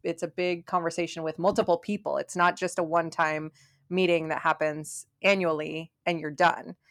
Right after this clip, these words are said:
you know, because this is something that you're going to reference all the time too, as you're working through the year to make sure that you're actually meeting those numbers. And I think that some people can forget that too, that it's <laughs> not just something that, "Oh, okay, that's done," where we can check that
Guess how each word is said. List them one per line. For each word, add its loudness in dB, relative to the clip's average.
you 0
know, 0
because 0
this 0
is -6
something 0
that -2
you're -2
going -2
to -6
reference 0
all 8
the 0
time 0
too, 0
as 4
you're 2
working 2
through 0
the -4
year 8
to 4
make 0
sure 4
that -2
you're 0
actually 2
meeting 0
those 0
numbers. -8
And -4
I -6
think -14
that -8
some -2
people -2
can -10
forget -4
that -6
too, -8
that -8
it's -16
<laughs> -12
not -4
just -8
something 2
that, 0
"Oh, 8
okay, 4
that's 4
done," 6
where 4
we -2
can -10
check -2
that 2